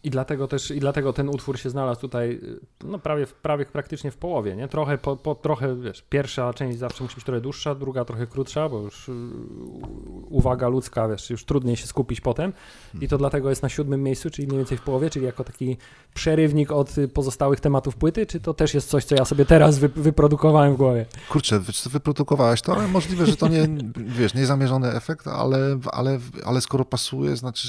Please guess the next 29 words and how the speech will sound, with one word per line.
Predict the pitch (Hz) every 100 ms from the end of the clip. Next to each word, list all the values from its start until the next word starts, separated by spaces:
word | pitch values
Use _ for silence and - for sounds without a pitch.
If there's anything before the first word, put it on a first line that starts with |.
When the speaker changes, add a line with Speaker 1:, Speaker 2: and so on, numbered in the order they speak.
| 120
Speaker 2:
że, | 117 117 117 117 123 117 - 139
że, | 120 107 - _
że | 117 -
sam | - 107
się | -
tam | 98 98
wepchał, | 92 - - -
nie? | - - 120
Speaker 1:
Mhm. | 113 127 - _
A | 127
powiedz | 160 156
mi, | 160
jak | 151
w, | 135 131
jak | 143 139
w, |
jak | 143 143 143
w |
ogóle | 131 120
ważne | 110 120 123 113
dla | 113
ciebie | - 123 120
ogólnie | 131 123 127 117 113
i |
w | -
przypadku | - 117 -
tej | 120 113
płyty | 131 117 110
jest, | 104 - -